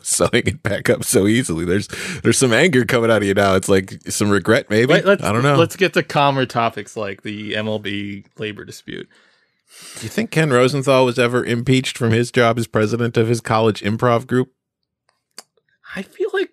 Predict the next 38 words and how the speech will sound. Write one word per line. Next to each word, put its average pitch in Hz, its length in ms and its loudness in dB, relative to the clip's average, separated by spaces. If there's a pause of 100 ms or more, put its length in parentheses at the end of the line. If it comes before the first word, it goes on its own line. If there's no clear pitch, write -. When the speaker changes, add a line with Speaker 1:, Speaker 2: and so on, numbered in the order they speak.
Speaker 2:
Ken 285 240 -2
Rosenthal 269 480 -2
is 208 80 -2
more 214 180 0
of, 208 80 -4
like, 208 160 -4
a 180 60 -6
college 160 420 -6
newspaper 127 540 -8
type - 240 -12
of - 80 -16
guy, - 340 -12 (460)
whereas 131 240 -2
I 147 100 0
Speaker 1:
Think 151 100 -2
he - 40 -6
Speaker 2:
quit 165 120 0
Speaker 1:
was 113 40 -4
Speaker 2:
my 113 100 -2
college 110 300 -4
newspaper 117 460 -2
after, 107 180 -8
like, 104 260 -8
three 123 200 -4
weeks 113 200 -6
of 107 80 -12
covering 101 360 -8
inter-hall 101 360 -10
football. 73 440 -16 (520)
Speaker 1:
<laughs> - 1120 -20
Inter-hall 107 560 0
football? - 600 -8 (640)
Speaker 2:
Yeah, 147 400 2
Notre 151 260 0
Dame 165 180 2
has, 143 160 2
like, 131 180 2
full 147 480 2